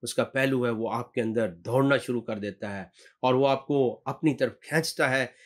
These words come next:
कि yes, you can live peacefully, क्योंकि खुदा जो है वो कादिर मुतलक है, वो हमारी हिफाजत करता है,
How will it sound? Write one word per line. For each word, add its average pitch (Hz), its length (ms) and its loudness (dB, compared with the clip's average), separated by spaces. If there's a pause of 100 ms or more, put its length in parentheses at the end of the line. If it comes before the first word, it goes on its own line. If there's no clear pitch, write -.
(200)
कि 120 200 0
yes, 156 120 2 (180)
you 135 180 0
can 117 160 2
live 143 240 2 (120)
peacefully, 143 500 2 (300)
क्योंकि 127 220 0
खुदा 147 520 2
जो 160 140 0
है 135 200 2
वो 127 140 -2
कादिर 107 400 -6
मुतलक 110 440 -4
है, 107 240 -2 (240)
वो 117 120 4
हमारी 120 180 4
हिफाजत 123 600 -2
करता 113 320 -2
है, 104 300 -2